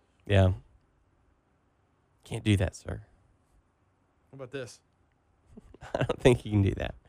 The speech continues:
Speaker 2: I can do that. That's like a
Speaker 1: That's
Speaker 2: common
Speaker 1: just, that's just a, publicly inappropriate.
Speaker 2: Okay, just get the Wolfpack sign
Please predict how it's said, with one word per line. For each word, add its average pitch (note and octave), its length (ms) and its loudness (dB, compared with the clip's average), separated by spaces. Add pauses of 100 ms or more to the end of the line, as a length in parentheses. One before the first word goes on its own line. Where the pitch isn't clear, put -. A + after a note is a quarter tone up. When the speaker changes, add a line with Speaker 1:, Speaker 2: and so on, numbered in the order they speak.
Speaker 2:
I G#3+ 100 4
can C4 120 -2
do D3 120 0
that. F3 180 6
That's G3+ 180 4
like G3 140 4
a F#3+ 40 -2
Speaker 1:
That's G3+ 140 8
Speaker 2:
common G3+ 140 4
Speaker 1:
just, - 280 0
that's B3 220 4
just F#3+ 200 2
a, - 160 6 (580)
publicly D#3 520 6
inappropriate. A2+ 760 6 (280)
Speaker 2:
Okay, F#3+ 320 6
just F3+ 240 -4
get D#4+ 120 -4
the F3+ 80 2
Wolfpack F3 580 6
sign D#3+ 440 4